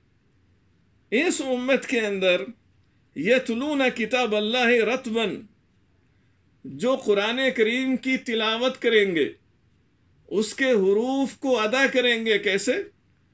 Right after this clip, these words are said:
रतबन। इसका माना लोगों ने बयान किया है आसानी के साथ, रवानी के साथ, खुश इल्हानी के साथ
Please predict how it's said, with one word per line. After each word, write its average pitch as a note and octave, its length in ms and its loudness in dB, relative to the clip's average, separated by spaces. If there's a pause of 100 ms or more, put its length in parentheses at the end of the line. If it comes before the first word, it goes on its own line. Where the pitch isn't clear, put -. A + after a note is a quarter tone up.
(360)
रतबन। E3 760 -4 (1160)
इसका D#3+ 360 -6
माना G3+ 400 0
लोगों G3+ 260 2
ने G3 120 -2
बयान G3 360 -2
किया A#3 300 -2
है A#3 240 0 (200)
आसानी A3 840 -2
के A#3+ 180 2
साथ, G3 340 0 (1000)
रवानी A#3 640 0
के B3+ 200 2
साथ, A3+ 280 2 (1120)
खुश D4 340 0
इल्हानी B3 640 0
के B3+ 160 2
साथ A3 500 -2